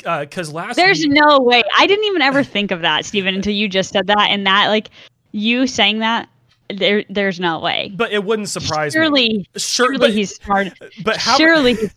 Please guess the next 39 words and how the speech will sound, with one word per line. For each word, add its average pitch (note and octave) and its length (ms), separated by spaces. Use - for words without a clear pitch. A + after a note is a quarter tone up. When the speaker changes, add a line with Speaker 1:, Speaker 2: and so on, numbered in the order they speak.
Speaker 2:
smart G#3 160
enough. F#3+ 320
Speaker 1:
But F#3 160
how A#3 180
many D4+ 180
times, A3 400
Lydia, D3 280
with C#3+ 180
politicians E3 800
r-, E3 240
on F#3 340
both F#3 220
sides F3+ 320
have, A#3 220
Speaker 2:
Ugh. F3+ 80
Speaker 1:
ha-, F3 160
have E3 240
we G#3 180
said, F#3 300
"Surely G3+ 500
they're E3+ 180
smart," D#3+ 560
and F3+ 100
then F3 120
they E3 100
go D#3+ 200
around E3 280
and D#3 100
do C#3+ 440
the C#3+ 160
other C3 200
thing? A#2 380
Speaker 2:
No A#3+ 180
Speaker 1:
Um, G3+ 80
Speaker 2:
way. E3+ 260
Speaker 1:
I F3+ 80
mean, E3 240
I, D#3+ 80
I, G3+ 300